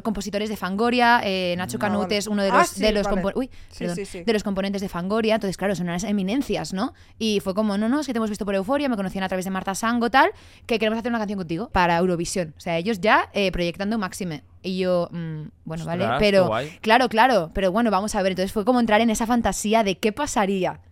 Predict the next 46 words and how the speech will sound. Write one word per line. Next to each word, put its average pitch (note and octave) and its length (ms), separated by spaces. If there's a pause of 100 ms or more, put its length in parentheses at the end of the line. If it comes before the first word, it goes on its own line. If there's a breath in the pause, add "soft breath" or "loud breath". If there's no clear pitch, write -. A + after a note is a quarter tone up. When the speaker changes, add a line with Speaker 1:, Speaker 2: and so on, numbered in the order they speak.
(120)
Speaker 1:
¿sabes? F#3+ 500 (180 loud breath)
Entonces A3 260
como B3 180
que A3 240
la, G#3+ 300 (160)
como G3+ 180
que G3+ 80
lo G3 140
creé F#3 320
como A3 260
desde F#3+ 320
allí. D#3 260 (200 loud breath)
Entonces A3 240
lo B3 80
de A#3 80
hablar, G#3 260
pues B3 140
eso, A#3+ 160
fue G3 120
como B3 220
súper, A#3 320
a G3 60
mí, F#3 120
a - 80
mí F3 240
me F3+ 60
encanta F3+ 280
hablar, G3 200
pienso G3+ 160
además F#3 220
que G3 100
tiene F#3+ 180
como G#3 220
mucho G3+ 300
poder, F#3 400 (100)
porque F#3 200
todo F#3+ 120
el G3+ 60
mundo F#3 320
habla, G#3 180
entonces F#3 160
cuando F#3+ 220
de F3+ 60
repente F#3+ 520 (340 loud breath)
como G#3 200
que, F3+ 260